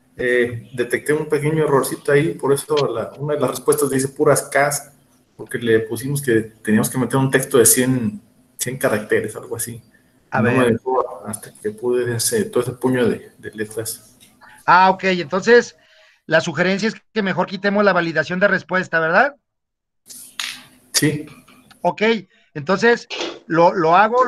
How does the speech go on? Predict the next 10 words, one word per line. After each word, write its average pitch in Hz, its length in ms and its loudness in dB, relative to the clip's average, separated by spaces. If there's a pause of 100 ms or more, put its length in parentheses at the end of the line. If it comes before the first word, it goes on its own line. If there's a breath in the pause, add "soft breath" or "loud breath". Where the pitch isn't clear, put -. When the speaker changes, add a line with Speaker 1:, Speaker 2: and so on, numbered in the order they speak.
(200)
Speaker 2:
lo 165 140 0
actualizo 180 580 -2 (160)
y 175 80 -2
automáticamente, 185 960 -4
maestro, 196 560 -4 (380)
ya 156 160 0
va 190 80 2
a 190 60 0
quedar 175 300 2
este 151 720 -6